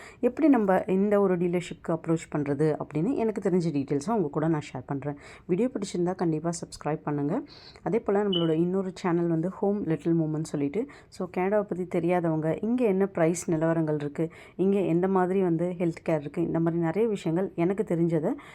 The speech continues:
நான் உங்களுக்கு ஷேர் பண்றேன். அது உங்களுக்கு யூஸ்ஃபுல்லா இருந்தா மட்டும் நீங்க நம்மளோட சேனலை சப்ஸ்கிரைப் பண்ணுங்க, சப்போர்ட் பண்ணுங்க. கண்டிப்பா உங்களுடைய சப்ஸ்கிரிப்ஷன் எனக்கு ரொம்ப ஒரு மோட்டிவேஷனலா இருக்கும். So, கான்செப்ட்குள்ள போயிடலாம். இப்போ இது வந்து ஒரு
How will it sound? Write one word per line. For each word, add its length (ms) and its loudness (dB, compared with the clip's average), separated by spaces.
நான் 160 0
உங்களுக்கு 500 0
ஷேர் 120 0
பண்றேன். 320 -2
அது 300 2
உங்களுக்கு 360 0
யூஸ்ஃபுல்லா 500 -2
இருந்தா 200 -2
மட்டும் 380 -2
நீங்க 380 0
நம்மளோட 400 0
சேனலை 320 -2
சப்ஸ்கிரைப் 480 -2
பண்ணுங்க, 420 -4
சப்போர்ட் 320 -2
பண்ணுங்க. 280 -4
கண்டிப்பா 540 -2
உங்களுடைய 580 4
சப்ஸ்கிரிப்ஷன் 640 -4
எனக்கு 320 0
ரொம்ப 260 2
ஒரு 120 2
மோட்டிவேஷனலா 640 -2
இருக்கும். 320 -6
So, 240 -6
கான்செப்ட்குள்ள 420 0
போயிடலாம். 300 0
இப்போ 380 2
இது 220 2
வந்து 300 4
ஒரு 260 4